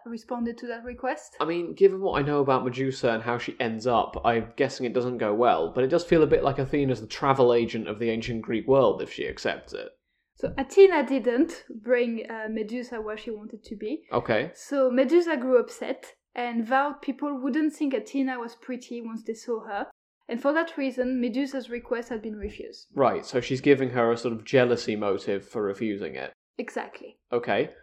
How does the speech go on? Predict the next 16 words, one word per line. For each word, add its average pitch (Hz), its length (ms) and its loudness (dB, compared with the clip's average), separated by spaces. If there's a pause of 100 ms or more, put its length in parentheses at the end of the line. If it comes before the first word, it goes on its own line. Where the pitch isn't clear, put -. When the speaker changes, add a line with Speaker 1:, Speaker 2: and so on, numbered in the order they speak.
(240)
Speaker 2:
This 165 160 2
doesn't 202 340 4
feel 180 220 4
like 156 160 4
a 165 40 2
good 143 220 4
idea 123 400 6
from 117 220 -4
what 113 180 0
I 117 40 0
know 113 200 0
about 107 280 2
other 104 200 -2
myths 107 340 -6
like 107 300 -2
Arachne. 110 600 0